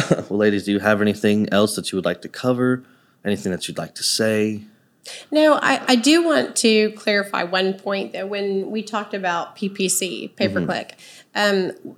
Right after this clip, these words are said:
Speaker 2: the clients do, I mean, they, they,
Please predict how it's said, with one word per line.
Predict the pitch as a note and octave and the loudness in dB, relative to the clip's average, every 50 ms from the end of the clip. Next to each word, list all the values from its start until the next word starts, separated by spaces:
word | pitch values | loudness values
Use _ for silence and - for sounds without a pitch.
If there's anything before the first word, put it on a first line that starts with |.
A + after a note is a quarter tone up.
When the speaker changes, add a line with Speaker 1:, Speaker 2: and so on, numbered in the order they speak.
| _ - | _ -6
Speaker 2:
the | G#3 G#3+ G#3+ | -2 0 0
clients | G#3 - - A#3 A#3 A#3+ A#3 A3 - A3 - - | 0 0 0 0 2 0 0 -2 -2 -2 -2 -2
do, | G#3 F#3+ F#3 G3+ G3+ G#3 G#3 G3 F#3+ F#3+ F#3+ F#3+ | -2 0 0 2 4 4 4 4 2 2 0 -2
I | - - B2+ - D#3+ | -4 -4 -6 -4 -4
mean, | G#3 G#3+ G3+ G3 | -2 -2 0 2
they, | G#3 G3+ G3+ - G3+ | 2 2 2 2 2
they, | A3 G#3 G3+ G3+ G3 G3 | 2 4 4 2 0 -4